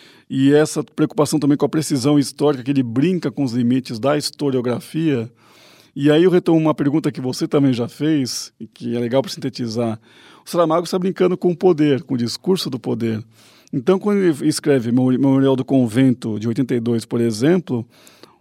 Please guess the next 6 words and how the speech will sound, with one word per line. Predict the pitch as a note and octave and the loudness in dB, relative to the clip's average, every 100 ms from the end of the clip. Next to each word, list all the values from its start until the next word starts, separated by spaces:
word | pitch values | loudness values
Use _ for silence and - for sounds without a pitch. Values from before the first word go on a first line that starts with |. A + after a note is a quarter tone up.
| - | -2
no | D3+ | 2
Memorial | E3 E3 D#3+ D3+ C#3+ D3+ F#3 | 4 4 4 4 4 4 2
ele | G3 G3 | 0 -4
pega | - C#3 C3 B2+ | 0 2 2 0
o | |
discurso | B2 C3 - C#3 C3+ - B2+ A2+ | -2 -4 -2 -2 -2 -4 -4 -4